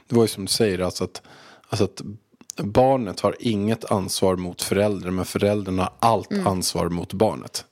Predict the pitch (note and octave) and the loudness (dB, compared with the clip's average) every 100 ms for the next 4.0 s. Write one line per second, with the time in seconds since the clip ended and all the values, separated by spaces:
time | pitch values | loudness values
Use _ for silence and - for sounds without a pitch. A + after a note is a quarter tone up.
0 | - G#2+ A2+ A2 G#2 - B2+ F#2 F2 - | -4 2 4 4 2 2 2 0 -4 -4
1 | F2 F2 F2 F2+ F#2+ E2 C#2+ - - - | -2 -2 -2 -2 -2 -4 -6 -8 -12 -20
2 | - - G3+ F#3 E3+ - F3+ F2 F2 F2 | -18 -6 -2 -2 -6 -12 -8 -6 -4 -2
3 | G2 F#2+ F#2 - G2 F#2 F2+ E2+ F2 | 0 0 0 0 0 0 0 0 -4